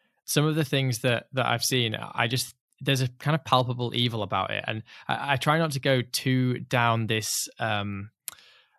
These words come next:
down this road and, and sound like a bit of a kind of evangelist of some sort, but there does seem to me some th-, some lines that have kind of been crossed that have made me kind of think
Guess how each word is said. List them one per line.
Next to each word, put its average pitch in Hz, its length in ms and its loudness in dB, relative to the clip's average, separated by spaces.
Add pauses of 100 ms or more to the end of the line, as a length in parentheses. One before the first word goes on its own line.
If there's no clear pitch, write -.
(160)
down 123 220 6
this 117 180 -2
road 120 380 4
and, 104 280 -4
and 110 140 -6
sound 113 320 0
like 107 460 -4 (300)
a 110 220 -10
bit 117 140 -2
of 113 120 -4
a 107 120 0
kind 110 160 -2
of 107 80 -4
evangelist 117 680 0
of 117 100 -2
some 107 160 -4
sort, 104 420 -4
but 117 220 0 (340)
there 139 160 2
does 156 200 0
seem 180 160 0
to - 100 -8
me 139 280 0
some 127 240 0
th-, 123 260 -4
some 131 280 0
lines 113 480 0
that 117 140 -6
have 110 140 -10
kind 113 160 -2
of 110 100 -8
been 107 160 -4
crossed 123 380 -2
that 117 100 -2
have 113 120 -4
made 117 220 0
me 110 160 -2
kind 110 180 -2
of 107 80 -6
think 104 320 -4